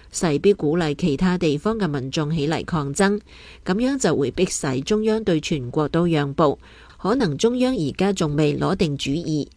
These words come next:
但唔讓步又好難解決問題。社媒上一段分析正中要害，習近平點解要動醫保？因為冇錢啦，冇錢就要諗辦法，一係就印錢，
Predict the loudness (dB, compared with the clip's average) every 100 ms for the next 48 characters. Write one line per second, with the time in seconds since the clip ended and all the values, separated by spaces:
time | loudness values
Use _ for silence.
0 | _ -2 2 2 0 0 0 2 2 0
1 | 0 0 2 0 -2 0 0 0 -2 2
2 | 2 2 0 0 0 -2 -16 -20 -16 -2
3 | 2 2 4 2 2 2 2 2 2 2
4 | 0 0 2 2 2 0 0 2 0 0
5 | 2 0 2 2 2 -2 -14 -20 -16 -2
6 | 0 2 2 2 0 0 0 2 2 2
7 | 2 0 0 -2 0 0 2 2 2 -2
8 | -8 -20 -10 -2 0 2 2 2 0 2
9 | 2 2 0 -2 -14 -20 -4 2 2 4
10 | 2 4 2 4 2 0 0 0 0 2
11 | 2 0 -8 -20 -6 0 2 2 2 2
12 | 0 0 0 2 0